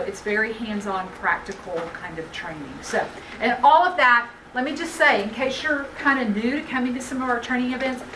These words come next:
all of that is free to you. You don't have to pay me to come. You don't pay my travel.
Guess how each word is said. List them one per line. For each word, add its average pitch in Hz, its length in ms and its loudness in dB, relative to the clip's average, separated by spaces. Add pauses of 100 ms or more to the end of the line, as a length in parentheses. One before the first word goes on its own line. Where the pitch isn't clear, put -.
(280)
all 277 160 6
of 349 80 6
that 320 100 6
is - 140 -2
free 277 300 0
to 294 60 0
you. 311 300 -4
You 247 120 -4
don't 269 120 -2
have 254 140 2
to 240 80 -8
pay 240 240 -2
me 240 140 2
to 233 40 -8
come. 294 460 2
You 202 80 -2
don't 190 140 -4
pay 208 160 -6
my 175 140 -2
travel. 330 600 4